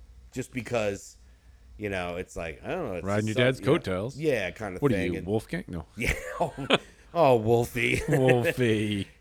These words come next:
Speaker 1: He just put out, he, he did the deluxe version of his debut album,
Speaker 2: Oh,
Speaker 1: which
Speaker 2: God.
Speaker 1: I, I, I like that album. I'm, I, I'll, I, I saw them open up for Guns N' Roses. They were great.
Speaker 2: Okay.
Speaker 1: Um, Vended,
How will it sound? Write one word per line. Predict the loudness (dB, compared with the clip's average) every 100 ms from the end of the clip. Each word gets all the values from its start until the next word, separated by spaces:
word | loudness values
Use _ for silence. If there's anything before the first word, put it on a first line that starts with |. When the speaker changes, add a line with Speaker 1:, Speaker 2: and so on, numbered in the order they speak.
| -10
Speaker 1:
He | -6
just | -6 -2
put | 2
out, | 2 2
he, | -2 -8 -10
he | -10
did | -8 -8
the | -8
deluxe | -10 -6 -6 -8
version | -10 -10 -10 -12
of | -14
his | -14 -18 -20 -20 _ -20 -20 -20 -14
debut | -12 -10 -12 -12
album, | -12 -14 -12 -10
Speaker 2:
Oh, |
Speaker 1:
which | -10 -10
Speaker 2:
God. | -8 -8 -8 -14
Speaker 1:
I, | -16 -10
I, | -8
I |
like | -8 -10 -18
that | -20
album. | -20 -20 -20 -20 -20
I'm, | -20 -16
I, | -16 -8
I'll, | -6 -6 -12 -14 -6
I, | -6 -6 -4
I | -4
saw | -2 -2 -2
them | 0
open | -4 -4 -6
up |
for | -6
Guns | -6 -6
N' | -6
Roses. | -6 -6 -8
They | -12
were | -12 -18
great. | -16 -16 -18 -14 -12
Speaker 2:
Okay. | -8 -4
Speaker 1:
Um, | 0 0 -2 -8 _ -14
Vended, | -2 0 2 2 0